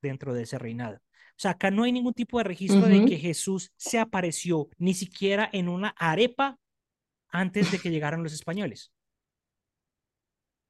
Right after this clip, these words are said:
Speaker 2: Sí, eso mismo iba a decir, o sea, curiosamente se apareció después. Ah, madre, qué casualidad, hombre.
Speaker 1: Exacto.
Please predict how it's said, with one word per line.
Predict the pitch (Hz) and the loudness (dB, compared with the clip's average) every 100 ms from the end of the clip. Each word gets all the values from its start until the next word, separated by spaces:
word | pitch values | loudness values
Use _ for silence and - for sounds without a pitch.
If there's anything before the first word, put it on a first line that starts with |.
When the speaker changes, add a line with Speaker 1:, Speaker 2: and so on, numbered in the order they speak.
| _ _ | _ _
Speaker 2:
Sí, | - - 175 | -8 0 2
eso | 170 190 202 | 4 4 6
mismo | 208 202 202 208 | 6 6 6 4
iba | 208 | 4
a | 214 | 2
decir, | 202 190 175 | -2 -2 -2
o | |
sea, | 156 175 156 156 _ _ _ - | -2 -6 -8 -12 _ _ _ 0
curiosamente | 220 302 330 320 320 302 | 2 4 4 2 4 4
se | 294 | 4
apareció | 226 202 196 208 | 4 2 2 -2
después. | 202 - 190 - - _ _ _ _ _ _ 214 | -2 -6 -8 -10 -20 _ _ _ _ _ _ 0
Ah, | 220 - - 170 165 | 0 -2 -12 -10 -8
madre, | 160 160 156 | -6 -6 -4
qué | 175 | -2
casualidad, | 180 175 185 170 165 156 160 | 0 0 0 0 0 0 0
hombre. | 156 147 _ _ _ _ - | -2 -6 _ _ _ _ -14
Speaker 1:
Exacto. | 131 117 107 - | -12 -12 -16 -20